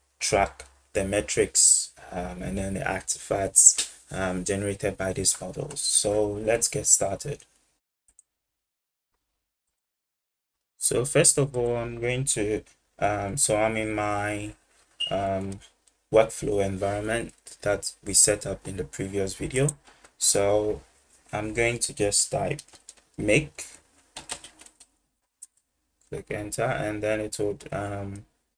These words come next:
set up all my Docker images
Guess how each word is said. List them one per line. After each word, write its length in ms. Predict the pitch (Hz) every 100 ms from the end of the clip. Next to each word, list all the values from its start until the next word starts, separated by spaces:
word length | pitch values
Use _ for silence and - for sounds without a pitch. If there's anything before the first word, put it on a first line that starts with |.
| _ -
set 320 | - 120 -
up 140 | 110 -
all 260 | 110 113
my 500 | 113 101 98 95 95 98 _ _ _ _ _
Docker 240 | 110 110 104
images 800 | 104 101 98 151 - - -